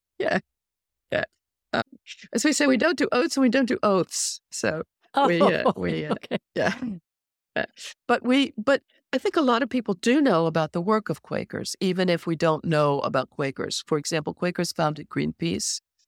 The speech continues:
Speaker 1: Quakers founded Oxfam, which is a, a big charity here in Europe. There's a lot of Quaker peace work. Quakers are represented at the U N. Quakers are represented at the Council of Europe, at both U Ns in Geneva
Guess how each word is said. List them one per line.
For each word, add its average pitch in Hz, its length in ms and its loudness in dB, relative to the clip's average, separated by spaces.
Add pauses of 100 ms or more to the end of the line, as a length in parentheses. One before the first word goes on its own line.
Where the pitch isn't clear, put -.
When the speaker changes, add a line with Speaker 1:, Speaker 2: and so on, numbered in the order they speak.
(160)
Speaker 1:
Quakers 156 360 -4
founded 151 680 -4 (160)
Oxfam, 190 600 -2
which 156 220 -8
is - 120 -8
a, - 260 -2
a - 60 -10
big 160 200 -6
charity 147 680 -2
here 156 340 -2
in 151 220 -8
Europe. 160 400 -4 (240)
There's - 140 -10
a 180 40 -6
lot 180 280 0
of 170 100 -4 (100)
Quaker - 260 -4
peace - 400 -4
work. 208 440 -4 (340)
Quakers 170 300 -2
are 160 100 0
represented 160 600 -2
at 151 100 -6
the - 80 -8
U 156 260 -4
N. 156 260 0
Quakers 160 360 -8
are 165 60 -8
represented 147 480 -4
at 139 80 -6
the - 80 -12
Council 147 420 -8
of - 140 -14
Europe, 156 320 0 (500)
at - 180 -4
both 175 300 0
U 139 200 -4
Ns 151 240 -4
in 147 100 -4
Geneva 139 500 -2